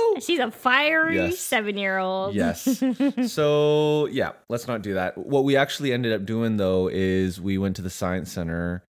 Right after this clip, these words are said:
Speaker 1: Mm-hmm.
Speaker 2: Uh, they kinda had a tinker lab, and, and they all decided to make the cross and
Speaker 1: Yeah,
Speaker 2: different presents for
Speaker 1: something special
Speaker 2: Rainbow,
Speaker 1: for
Speaker 2: and, and,
Speaker 1: Rainbow.
Speaker 2: and we, we buried Rainbow the next day, so.
Speaker 1: Right. And I think, on a side note, you learned a little bit about yourself as well,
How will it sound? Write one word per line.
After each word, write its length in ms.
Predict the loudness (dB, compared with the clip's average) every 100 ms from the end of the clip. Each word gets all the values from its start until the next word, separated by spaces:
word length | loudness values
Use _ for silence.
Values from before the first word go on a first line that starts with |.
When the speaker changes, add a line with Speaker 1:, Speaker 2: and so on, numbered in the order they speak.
| -12
Speaker 1:
Mm-hmm. 280 | -10 -8 -6
Speaker 2:
Uh, 140 | -6
they 160 | -4 -4
kinda 220 | -4 -4
had 100 | -4
a 60 | -4
tinker 380 | -6 -6 -4 -4
lab, 400 | -4 -4 -4 -4
and, 280 | -4 -4
and 340 | -6 -6 -6 -6
they 140 | -4
all 160 | -2 -2
decided 420 | -6 -4 -4 -4
to 100 | -6
make 260 | -4 -4 -6 -14 _ -12
the 220 | -8 -8 -10
cross 560 | -10 -6 -4 -6 -8
and 320 | -8 -8 -8 -14 _ -20 -20 _ -14
Speaker 1:
Yeah, 180 | -8 -4
Speaker 2:
different 300 | -4 -4 -6
presents 400 | -4 -4 -2 -4
for 140 | -4 -2
Speaker 1:
something 220 | 0 0 0
special 220 | 0 0
Speaker 2:
Rainbow, 80 | -2
Speaker 1:
for 40 |
Speaker 2:
and, 100 | -4
and, 60 | -6
Speaker 1:
Rainbow. 220 | -6 -6
Speaker 2:
and 100 | -4
we, 200 | -4 -4 -6 -10
we 160 | -8 -6
buried 400 | -4 -4 -4 -6
Rainbow 520 | -8 -8 -6 -6 -8 -12 _ -8
the 60 |
next 280 | -6 -8 -8
day, 220 | -6 -6
so. 240 | -8 -10 -8
Speaker 1:
Right. 420 | -6 -8 -10 -6
And 380 | -2 0 2 0
I 100 | 0
think, 480 | -2 -4 -4 -10 -20 _ _ _
on 140 | -8 -6
a 60 |
side 300 | -6 -6 -6
note, 180 | -8 -8
you 200 | -6 -4
learned 260 | 0 0 -2
a 40 |
little 220 | -4 -4
bit 160 | -4 -4
about 240 | -4 -8
yourself 440 | -10 -10 -8 -8 -8
as 140 | -10 -4
well, 400 | -4 -4 -6